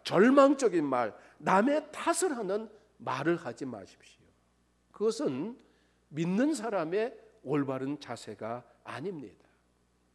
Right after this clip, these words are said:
오히려 하나님 앞에 감사하십시오. 그리고 믿음으로 하나님의 손을 바라보십시오. 하나님, 하나님은 전화위복의 하나님이시니까 옛날 다니엘에게도 그러하셨고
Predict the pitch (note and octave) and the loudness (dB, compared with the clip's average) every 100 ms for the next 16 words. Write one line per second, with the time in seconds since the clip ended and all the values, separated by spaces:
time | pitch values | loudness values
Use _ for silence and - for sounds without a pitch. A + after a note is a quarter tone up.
0 | _ _ - - - F#3 G#3 A3 A3+ A3 | _ _ -20 -2 6 10 10 10 6 6
1 | A#3 A3+ A3 C4 B3+ - G#3+ D4+ D4 C#4 | 6 6 6 2 0 0 2 2 2 -2
2 | E3 - D3+ - C3 B2+ A#2+ - - - | -2 -6 -12 -8 -2 -2 -2 -6 -20 -14
3 | - A#3 A#3+ G3+ C4+ D4 A#3+ A3+ A#3+ B3 | 4 4 6 4 2 4 6 10 8 6
4 | - - - - - E4 F#4 E4+ E4 D#4+ | -2 -18 -20 -10 -2 2 4 4 4 2
5 | D4+ - A3+ F3 F3 F3+ - - B2 B2 | 0 -2 -8 -4 -4 -6 -12 -12 -8 -6
6 | C3 - A2+ - - - - _ _ _ | -8 -10 -14 -14 -20 -20 -20 _ _ _
7 | _ _ _ _ _ _ _ _ _ _ | _ _ _ _ _ _ _ _ _ _
8 | _ - - - - G#3+ G#3 A3+ A3+ - | _ -20 -20 -8 4 6 8 8 6 2
9 | - A#3 A3+ A#3 B3+ B3 F#3 C4 D4 C4+ | 0 2 4 4 2 0 6 8 10 10
10 | B3+ B3 G#3 A3 - F#3+ D3+ D3+ B2+ - | 8 4 4 4 -2 -4 -4 -4 -6 -10
11 | G2 A2 - - - _ _ _ _ _ | -18 -20 -20 -20 -20 _ _ _ _ _
12 | _ _ - - - F#3+ B3 A#3 A#3+ - | _ _ -20 -10 6 8 10 6 4 0
13 | G#3 D4 C#4+ B3+ A#3+ A3 A3+ G#3 G#3 F3 | 4 6 6 4 2 2 2 2 0 0
14 | F3+ G#3+ - G3 G3 G3 | 0 -2 0 2 2 2